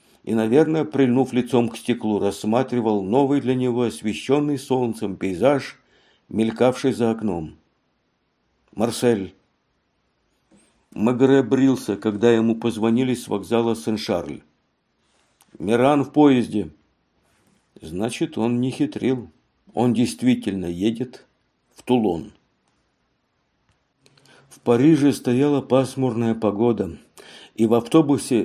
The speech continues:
лица пассажиров были мрачные или недовольные. На столе Мегре ждала кипа административных бумаг. Один из инспекторов, Мегре не знал, кто именно, звонил из бара на улице Ламбр.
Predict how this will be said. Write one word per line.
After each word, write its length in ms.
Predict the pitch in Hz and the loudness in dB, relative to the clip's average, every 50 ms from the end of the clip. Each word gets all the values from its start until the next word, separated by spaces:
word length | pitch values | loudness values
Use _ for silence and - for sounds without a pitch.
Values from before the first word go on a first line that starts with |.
| - | -2
лица 380 | - 101 107 127 135 - - 131 | -4 -2 0 0 0 0 -2 -2
пассажиров 680 | - - 117 - - 123 110 113 147 156 139 113 98 98 | -2 -2 -2 0 0 0 0 2 2 2 2 0 -2 -2
были 200 | 113 139 139 131 | -2 -2 0 0
мрачные 760 | 120 110 104 110 113 110 - - 104 87 85 78 71 73 78 - - | 0 0 0 0 0 -2 -4 -8 -8 -8 -8 -8 -10 -14 -18 -12 -6
или 220 | - 135 139 135 | -2 -2 0 2
недовольные. 760 | 131 131 127 107 110 101 95 95 92 95 90 82 82 80 73 - _ _ _ _ _ _ _ _ - _ _ _ _ _ _ _ _ _ | 2 2 2 2 2 0 0 0 -2 -4 -6 -8 -12 -14 -16 -20 _ _ _ _ _ _ _ _ -20 _ _ _ _ _ _ _ _ _
На 140 | 87 101 117 | -4 -2 -2
столе 340 | 113 - - 135 135 147 143 | 0 2 2 4 6 6 6
Мегре 640 | 135 135 135 127 123 123 127 123 117 113 110 - - | 6 4 4 4 4 4 4 4 4 2 0 -2 -6
ждала 440 | - 104 95 - 113 107 110 110 107 | -12 -8 -4 0 0 2 2 2 2
кипа 360 | 107 - 123 117 - - 117 | 0 0 -2 -2 2 2 0
административных 1040 | 120 - 127 123 104 95 104 107 110 98 - - 117 110 104 - 120 113 113 113 107 | 0 2 -2 -4 -2 -2 0 0 0 -2 -4 -4 -6 -6 -2 -2 -2 0 0 0 0
бумаг. 480 | - 107 104 98 92 90 85 - - _ _ _ _ _ _ _ _ _ _ _ _ _ _ _ _ _ _ _ | 0 -2 -2 -2 -4 -6 -8 -10 -14 _ _ _ _ _ _ _ _ _ _ _ _ _ _ _ _ _ _ _
Один 340 | - 104 107 104 127 139 135 | 0 0 2 2 2 2 2
из 260 | 135 - 131 120 104 | 2 0 0 0 0
инспекторов, 840 | 120 117 113 - - - 147 147 151 - 123 101 98 - - - - - - | 0 -2 -2 -4 0 0 0 0 2 0 0 0 0 -2 -6 -12 -18 -12 -6
Мегре 460 | 113 113 120 117 107 120 120 120 117 | -4 -2 0 0 0 2 2 4 4
не 180 | 117 117 113 | 4 2 2
знал, 260 | 101 104 110 98 92 - | 2 0 -2 -2 -2 -4
кто 160 | - 104 95 | -4 -4 -2
именно, 480 | 90 87 85 85 82 82 82 71 - _ _ - | -2 -4 -4 -6 -8 -10 -10 -12 -16 _ _ -14
звонил 500 | 95 92 104 117 123 123 131 135 117 117 | -8 -4 0 0 2 2 2 2 2 2
из 160 | 117 107 104 | 0 0 0
бара 300 | 98 110 139 143 131 120 | 0 2 2 2 2 2
на 120 | 113 107 | 2 2
улице 560 | 110 113 131 123 123 117 123 - 120 113 113 113 | 2 0 0 0 0 -2 -2 0 0 0 0 2
Ламбр. 540 | 117 117 107 107 110 101 90 85 87 - | 2 2 4 4 4 2 0 -2 -8 -10